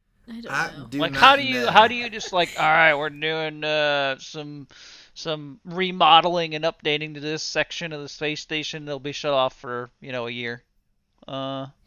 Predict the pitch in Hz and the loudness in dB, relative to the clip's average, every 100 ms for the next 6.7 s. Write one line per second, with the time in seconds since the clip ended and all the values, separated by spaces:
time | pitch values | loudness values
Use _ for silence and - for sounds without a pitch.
0 | - 339 392 403 403 302 320 311 151 - | -20 -10 -4 -2 2 4 4 2 0 -6
1 | - - - - 269 302 - - 170 - | -16 -14 -8 -6 -4 -6 -8 -10 -10 -12
2 | _ - 143 175 156 151 151 139 - _ | _ -6 -4 -6 -14 -12 -10 -8 -10 _
3 | - _ - - _ _ _ _ _ _ | -20 _ -20 -20 _ _ _ _ _ _
4 | - - 127 160 226 202 175 127 147 - | -20 -16 -4 -2 -2 -2 -4 -4 -8 -8
5 | 131 120 - - 220 220 - _ _ _ | -8 -6 -8 -8 -8 -10 -16 _ _ _
6 | 120 123 117 110 104 90 | -10 -8 -8 -10 -12 -14